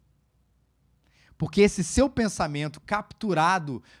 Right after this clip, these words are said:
por essa ideologia, por essa filosofia, por esse jeito, por essa maneira de conduzir a vida, vai levar você a fazer exatamente o que fulano, ciclano, ciclano quer que você faça.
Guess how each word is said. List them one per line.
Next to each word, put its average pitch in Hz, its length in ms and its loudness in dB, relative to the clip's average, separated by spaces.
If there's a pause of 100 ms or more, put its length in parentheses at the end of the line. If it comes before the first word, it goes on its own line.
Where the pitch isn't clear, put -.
(120)
por 170 160 -2
essa 165 400 -2
ideologia, 165 760 -2
por 156 160 -8
essa 160 180 -6
filosofia, 165 960 -6 (240)
por 180 180 0
esse 180 280 -4
jeito, 131 920 -4 (340)
por 175 140 -6
essa 190 240 -4
maneira 185 460 -2
de 165 100 -8
conduzir 170 560 -8
a 180 80 -4
vida, 190 260 -8
vai 196 140 -4
levar 208 240 -2
você 196 320 -6
a 220 80 0
fazer 208 300 -6
exatamente 214 500 -6
o 202 40 -12
que 233 260 -10 (260)
fulano, 196 400 -4
ciclano, 180 460 -8
ciclano 202 240 -8
quer 226 140 -4
que 220 80 -18
você 220 220 -8
faça. - 600 -16